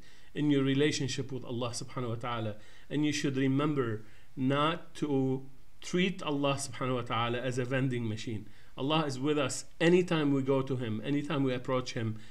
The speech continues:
fulfilling these conditions. He gave us this beautiful book. He put within it the methodology.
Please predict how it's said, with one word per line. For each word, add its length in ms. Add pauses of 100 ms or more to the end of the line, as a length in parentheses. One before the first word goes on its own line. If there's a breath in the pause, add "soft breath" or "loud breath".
(120)
fulfilling 720
these 160
conditions. 500 (380 loud breath)
He 120
gave 240
us 180
this 180
beautiful 600
book. 360 (500 soft breath)
He 140
put 320
within 280
it 140
the 80
methodology. 800